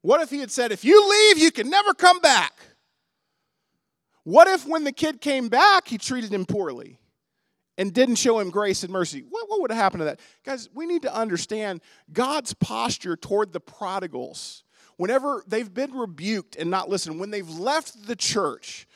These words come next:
when they've run away from God, when they've leaned into false doctrine, when they've embraced some lifestyle that doesn't honor God, that does not align with what Jesus said, when they come back,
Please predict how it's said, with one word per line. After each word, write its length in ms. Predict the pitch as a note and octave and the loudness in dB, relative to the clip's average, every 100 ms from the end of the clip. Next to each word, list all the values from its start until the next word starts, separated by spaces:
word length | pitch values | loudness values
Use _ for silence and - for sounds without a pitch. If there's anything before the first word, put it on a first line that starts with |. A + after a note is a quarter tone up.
| _ - | _ -6
when 180 | G#3 A#3+ | -2 0
they've 220 | A#3 F#3 | 0 0
run 300 | G3 B3+ E4+ | 2 2 2
away 260 | D#4+ C#4+ | -2 -4
from 220 | C#4+ B3+ A#3 | -4 -8 -2
God, 340 | G#3+ F3+ D#3 | 0 0 -2
when 160 | E3 G#3+ | -4 -4
they've 180 | A3+ | -6
leaned 360 | F#3+ A3 D#4+ E4+ | -6 -6 -4 -2
into 240 | D#4+ C4 | -2 -2
false 340 | - A#3+ B3 G#3+ | -4 -2 -2 0
doctrine, 540 | A3 G3+ F#3+ F3 C3+ - - | 0 0 2 -2 -2 -10 -10
when 140 | G3 A3+ | -4 -2
they've 200 | A#3+ A#3+ | -2 -4
embraced 500 | G#3+ F3+ C4 E4 - | -4 -4 -4 -4 -4
some 220 | D4+ C#4 | -4 -4
lifestyle 760 | A3 A3+ C4 - - G#3 F#3+ E3+ | -4 -4 -4 -6 -2 0 0 -2
that 220 | F3+ - | -6 -2
doesn't 320 | A#3 C4 C4 - | 0 0 -2 -2
honor 260 | A3+ A3 | 0 0
God, 360 | G3+ G#3+ G3 G3 | 0 0 0 -2
that 200 | F3 D#3+ | -4 2
does 220 | A#3 C4 | 2 2
not 180 | C4 B3+ | 0 -2
align 320 | A#3 A3+ A3+ | -2 -2 -2
with 120 | G#3 | -4
what 180 | G#3 - | -4 -6
Jesus 340 | F3+ A3 G3 | -8 -8 -8
said, 160 | F#3 F3+ - - _ - | -10 -12 -16 -20 _ -4
when 200 | G#3 G#3+ | -4 -2
they 120 | G3+ | -4
come 420 | - A#3+ D4+ D4 | -4 -6 -4 -2
back, 500 | B3 A#3+ E3+ - _ | -2 -2 -4 -10 _